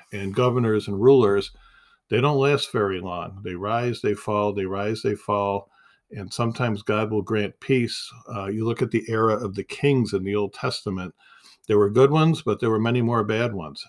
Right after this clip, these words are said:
And, you know, they would pray their way out of it. They'd get a good king or two, and then it would get bad again. Again, this is a groaning, uh, fallen world we live in,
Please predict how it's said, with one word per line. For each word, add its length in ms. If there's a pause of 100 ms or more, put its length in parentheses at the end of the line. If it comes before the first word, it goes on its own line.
And, 560 (460)
you 160
know, 180
they 140
would 200
pray 200
their 140
way 160
out 160
of 80
it. 160
They'd 160
get 160
a 40
good 220
king 240
or 80
two, 320
and 140
then 120
it 40
would 180
get 140
bad 240
again. 400 (500)
Again, 580
this 280
is 160
a 80
groaning, 680 (580)
uh, 400
fallen 580
world 340
we 120
live 280
in, 220